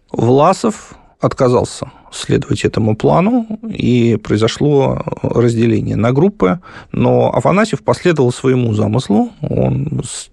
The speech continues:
частью людей отправился к Оридиш, и там действительно наткнулся на партизан. То есть его вот этот план, он оказался абсолютно верным. И что произошло дальше?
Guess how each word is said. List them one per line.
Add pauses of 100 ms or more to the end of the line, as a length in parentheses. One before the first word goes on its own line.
частью
людей
отправился
к
Оридиш, (540)
и (140)
там (160)
действительно
наткнулся
на
партизан. (300)
То
есть
его
вот
этот (360)
план,
он
оказался
абсолютно
верным. (200)
И
что
произошло
дальше?